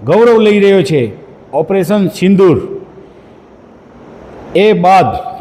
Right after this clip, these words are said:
જ્યારે આપણા દેશના વડાપ્રધાન સૌપ્રથમવાર કચ્છની મુલાકાતે આવી રહ્યા છે સોમવારે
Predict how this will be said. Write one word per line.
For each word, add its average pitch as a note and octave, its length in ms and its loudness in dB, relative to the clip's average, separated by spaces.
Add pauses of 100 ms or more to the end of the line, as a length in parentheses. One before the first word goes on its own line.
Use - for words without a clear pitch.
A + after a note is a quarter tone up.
જ્યારે G3 240 2
આપણા G#3 280 2
દેશના G#3 360 2
વડાપ્રધાન G3 720 0 (960)
સૌપ્રથમવાર G3 720 0
કચ્છની F#3 360 -2
મુલાકાતે F#3 520 0
આવી F3+ 200 2
રહ્યા F#3 200 2
છે E3+ 400 0 (560)
સોમવારે F3 680 2